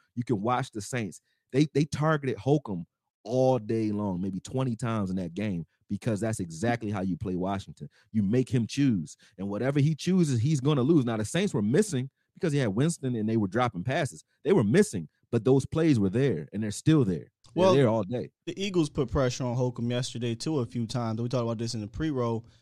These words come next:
Speaker 1: Yeah.
Speaker 2: Uh, they would send, uh, the tight end over top of Holcomb, right? And then they would send a li-, uh, running back right underneath him, making him have to choose. If he plays
Speaker 1: Whatever
Speaker 2: up
Speaker 1: you do,
Speaker 2: against
Speaker 1: you
Speaker 2: Miles
Speaker 1: do.
Speaker 2: Sanders, you gotta over the,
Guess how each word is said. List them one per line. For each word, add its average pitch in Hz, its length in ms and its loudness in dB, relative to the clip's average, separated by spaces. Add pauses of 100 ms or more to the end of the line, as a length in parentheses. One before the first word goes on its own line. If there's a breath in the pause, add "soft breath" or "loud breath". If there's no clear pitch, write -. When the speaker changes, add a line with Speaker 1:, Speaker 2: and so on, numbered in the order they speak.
(100)
Speaker 1:
Yeah. 110 160 -4
Speaker 2:
Uh, 120 120 0
they 123 160 0
would 131 220 0
send, 139 560 -4
uh, 123 140 -8
the 113 120 -14
tight 135 360 -6
end 135 200 -6
over 127 280 -8
top 127 320 -4
of 131 80 -8
Holcomb, 131 340 -6 (260)
right? 135 280 -8
And 123 100 -8
then 127 80 -6
they 135 80 -4
would 123 160 -4
send 135 180 -6
a 123 60 -4
li-, 127 200 -6 (100)
uh, 117 200 -6
running 143 280 -4
back 127 300 -4
right 123 300 -6
underneath 131 400 -2
him, 127 200 -4 (400 soft breath)
making 156 280 -2
him 147 120 0
have 147 240 -4
to 117 100 -18
choose. 131 420 -8
If 120 120 -10
he 139 80 -6
plays 143 340 -4
Speaker 1:
Whatever 151 80 0
Speaker 2:
up 151 80 0
Speaker 1:
you 110 60 -4
do, 117 80 0
Speaker 2:
against 127 260 2
Speaker 1:
you 107 60 2
Speaker 2:
Miles 143 260 2
Speaker 1:
do. 78 140 -2
Speaker 2:
Sanders, 156 340 -4 (240 soft breath)
you 117 100 -6
gotta 131 300 0
over 143 300 -4
the, 131 140 -6